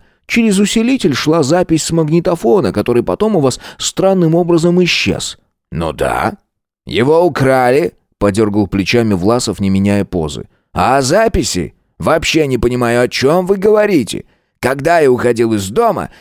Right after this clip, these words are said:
Инга была жива и истерично орала мне вслед. Мы снова поцапались с ней из-за сына. Она орала как ненормальная, потому что я не дал ей денег. Все!» «Нет, не все, Глеб Владимирович». Артамошин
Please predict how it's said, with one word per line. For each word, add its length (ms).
Инга 420
была 260
жива 520
и 220
истерично 640
орала 400
мне 220
вслед. 500
Мы 180
снова 420
поцапались 720
с 80
ней 280
из-за 240
сына. 480
Она 340
орала 360
как 220
ненормальная, 1120
потому 320
что 120
я 160
не 100
дал 240
ей 200
денег. 480
Все!» 580
«Нет, 380
не 100
все, 440
Глеб 320
Владимирович». 760
Артамошин 720